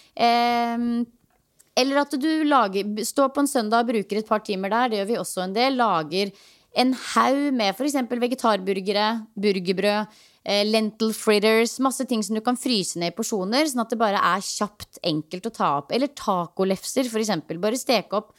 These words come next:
en haug av det, så har du det i mange, mange måneder. Så, mm, det er, det er nok liksom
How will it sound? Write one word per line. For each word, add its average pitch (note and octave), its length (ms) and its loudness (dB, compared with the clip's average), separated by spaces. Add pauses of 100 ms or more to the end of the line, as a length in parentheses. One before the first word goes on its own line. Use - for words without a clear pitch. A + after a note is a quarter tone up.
(340)
en D#4+ 160 4
haug E3 320 4
av D3+ 80 -2
det, D#3+ 120 0
så C4+ 120 0
har E3 360 2
du E3+ 80 -6
det B3 140 4 (300)
i G#3+ 80 0
mange, G#3+ 440 0
mange E3+ 280 -2
måneder. F#3 480 -2 (440)
Så, - 180 -6
mm, A3 920 0
det C4 80 2
er, C4+ 360 2 (200)
det C4+ 80 4
er A#3+ 240 4
nok D#4+ 160 0
liksom D4 300 2